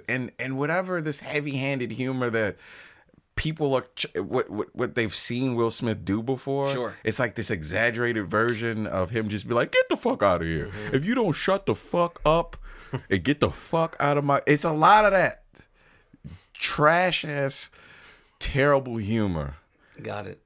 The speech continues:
Speaker 1: It's, it's like they, they're like, "Man, what are the things that made Will Smith funny at one point in his life? Let's take those and make it less funny. Let's take some Bad Boys
Speaker 2: Yeah,
Speaker 1: Two
Speaker 2: I was gonna
Speaker 1: moments,
Speaker 2: say that, yeah.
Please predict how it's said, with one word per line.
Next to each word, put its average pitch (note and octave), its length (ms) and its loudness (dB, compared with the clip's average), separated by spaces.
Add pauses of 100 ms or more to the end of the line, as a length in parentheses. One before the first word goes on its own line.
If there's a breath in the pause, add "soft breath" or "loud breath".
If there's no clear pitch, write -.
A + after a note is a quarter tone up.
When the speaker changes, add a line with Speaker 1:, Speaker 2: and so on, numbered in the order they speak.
Speaker 1:
It's, B2 220 0
it's C#3 280 2
like C#3 240 2
they, C#3 140 0 (140)
they're C3+ 120 2
like, G#2 300 0
"Man, C#3 420 -2
what G3+ 200 0
are A3 100 0
the D3+ 140 0
things C#3 400 -2
that G2+ 220 -2 (360)
made C#3 400 -2
Will B2 200 0
Smith A2+ 280 -4
funny A2 320 0
at - 140 -2
one G#2+ 280 0
point A2+ 340 -4
in F#2 120 -2
his F2 240 -4
life? D#2 380 -2 (380 loud breath)
Let's A#2+ 200 0
take E3 340 -2
those G2 520 2 (240 loud breath)
and G#2 180 0
make A2+ 200 0
it A2+ 120 -2
less A#2+ 300 2
funny. E2 340 0
Let's B2 200 2
take E3 180 2
some C3+ 160 0
Bad C3+ 340 4
Boys A#2+ 500 -2 (200 loud breath)
Speaker 2:
Yeah, C#3 180 -2
Speaker 1:
Two D#3 140 4
Speaker 2:
I - 20 4
was C#3+ 80 2
gonna A2+ 160 4
Speaker 1:
moments, F#2 200 -4
Speaker 2:
say A2 180 -4
that, G#2 200 -6
yeah. G#2 260 -8